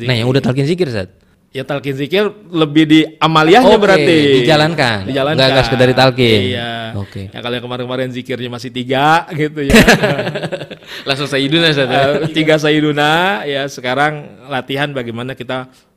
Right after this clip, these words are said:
Speaker 2: minimal satu enam lima-nya itu dijaga.
Speaker 1: Diistiqomahkan.
Speaker 2: Diistiqomahkan.
Speaker 1: Ini berarti bulan Ramadan ini termasuk, eh, untuk melatih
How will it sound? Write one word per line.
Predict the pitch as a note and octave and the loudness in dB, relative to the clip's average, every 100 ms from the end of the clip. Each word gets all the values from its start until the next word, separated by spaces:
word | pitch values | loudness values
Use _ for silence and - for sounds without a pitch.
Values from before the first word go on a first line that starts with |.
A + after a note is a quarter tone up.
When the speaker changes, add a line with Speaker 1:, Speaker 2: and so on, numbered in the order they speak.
| - | -12
Speaker 2:
minimal | B2+ B2+ B2+ B2+ | -8 -6 -4 -6
satu | B2+ B2 | -6 -8
enam | B2+ B2+ | -8 -6
lima-nya | B2+ B2+ B2+ B2 | -6 -6 -8 -8
itu | C#3+ | -8
dijaga. | C3+ A#2 G2+ F#2+ F#2+ E2+ E2 | -8 -8 -10 -10 -12 -12 -6
Speaker 1:
Diistiqomahkan. | A2 A2+ A#2+ A#2+ A#2 A2 G#2 G2+ | 0 0 0 -2 0 0 0 -4
Speaker 2:
Diistiqomahkan. | G#2 A2 G2 G#2+ G#2+ G#2 G#2+ G2+ F#2+ F#2+ F#2 F#2 F#2 F#2 A2 | -4 -4 -4 -8 -10 -14 -14 -12 -12 -14 -16 -18 -20 -20 -10
Speaker 1:
Ini | F3 | -6
berarti | F#3 C#3 A#3 - | -2 -2 -2 -8
bulan | C3+ C3 | -4 -2
Ramadan | C3+ C3 C3 C3+ | -2 -2 -2 -2
ini | F#3 | -4
termasuk, | D#3+ C3+ A#2+ A#2 A2 - A#2+ _ - | -4 -4 -4 -6 -8 -10 -12 _ -14
eh, | G#2+ G#2 G#2 G2 G2 G2 F#2+ F#2 F#2 - | -10 -8 -8 -8 -10 -10 -10 -12 -14 -16
untuk | - G2+ G2+ A2 | -14 -14 -12 -12
melatih | A2 G#2+ A2 - A2 | -8 -8 -8 -12 -14